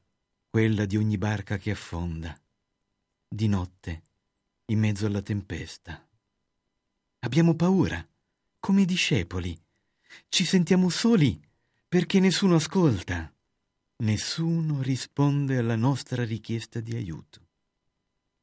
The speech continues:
Ma Gesù continua lo stesso a ripeterci: "Andiamo all'altra riva, anche quando è buio intorno a noi." E Gesù calma la tempesta e dice: "Perché siete così paurosi?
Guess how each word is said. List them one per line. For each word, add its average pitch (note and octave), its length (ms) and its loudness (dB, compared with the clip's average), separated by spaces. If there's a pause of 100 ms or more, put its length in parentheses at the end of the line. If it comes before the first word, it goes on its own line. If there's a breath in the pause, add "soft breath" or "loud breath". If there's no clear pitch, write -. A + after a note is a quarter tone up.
(140)
Ma C3+ 120 0
Gesù A2 340 0 (580)
continua C#3 460 -2
lo B2+ 80 0
stesso G#2 480 -6
a G#2 40 -4
ripeterci: C3+ 880 -6 (760)
"Andiamo D#3 520 2
all'altra F3+ 440 -2
riva, A2 460 2 (600 soft breath)
anche F3 300 -4
quando D3+ 280 0
è C#3+ 80 -2
buio C#3+ 340 0
intorno F2+ 440 -6
a - 20 -8
noi." E2+ 420 -10 (1200)
E C3 120 -4
Gesù G#2+ 420 -2 (840)
calma B2+ 340 -2
la F2 140 -6
tempesta F#2 520 -6 (160 loud breath)
e D3+ 120 4
dice: F3 480 2 (800)
"Perché A2+ 420 2
siete B2+ 380 2
così C3+ 260 2
paurosi? A#2 640 2